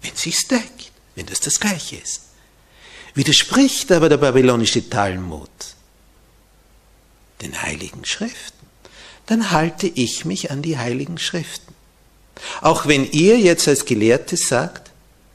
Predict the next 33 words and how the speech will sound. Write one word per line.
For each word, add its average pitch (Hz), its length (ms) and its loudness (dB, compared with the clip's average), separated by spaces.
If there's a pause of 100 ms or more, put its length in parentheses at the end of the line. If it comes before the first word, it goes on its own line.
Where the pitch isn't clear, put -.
der 240 140 -6
Talmud 240 560 2
stünde 92 400 -4
höher. 82 320 -12 (400)
Nein, 117 260 -6 (340)
die 202 120 -2
Heiligen 120 320 -6
Schriften - 500 -6 (240)
stehen - 360 -14
höher." - 100 -20 (1000)
Es - 140 -2
wurden 143 180 6
die 143 100 6
erbost. - 580 0 (460)
Der 127 240 4
Junge 135 420 4 (160)
will 147 160 4
ihnen 147 360 2
sagen, 110 460 0 (180)
wer 110 600 0
was, 95 400 0
wann, 117 300 -2
wie 113 300 -4 (240)
primär 127 680 0 (600)
als 110 160 0
erstes - 720 -2
zu 151 220 0
werten 98 400 -2
hat. 226 200 -2
Das 113 140 0
wissen 110 320 -4
schon 160 180 0
sie. - 240 -2